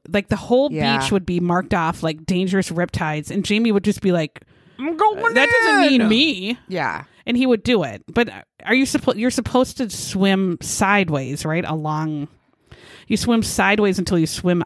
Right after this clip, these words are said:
Speaker 1: out of the riptide.
Speaker 2: I don't, I don't
Speaker 1: 'Cause
Speaker 2: go
Speaker 1: peop-,
Speaker 2: into
Speaker 1: oh, yeah.
Speaker 2: oceans, so
Speaker 1: I, I guess if you're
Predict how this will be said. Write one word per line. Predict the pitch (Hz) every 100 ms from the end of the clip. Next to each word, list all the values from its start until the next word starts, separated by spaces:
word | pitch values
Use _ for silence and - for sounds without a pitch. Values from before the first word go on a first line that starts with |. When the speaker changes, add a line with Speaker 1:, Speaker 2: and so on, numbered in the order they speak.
| -
Speaker 1:
out | 165
of | 160
the | 143
riptide. | 139 123 - 131 113 113 -
Speaker 2:
I |
don't, | 339 - _ -
I |
don't | 254 311 208 202 _ _ _ _ _ _
Speaker 1:
'Cause | - 190 196
Speaker 2:
go |
Speaker 1:
peop-, | 202 190
Speaker 2:
into | 190 190 220 190
Speaker 1:
oh, | - 160
yeah. | 185 233 247 269 277
Speaker 2:
oceans, | - - -
so | - - - - 220 196 185 185 180 180 175 175
Speaker 1:
I, | 175 185 190
I | 180
guess | 220 208
if | 214
you're | 196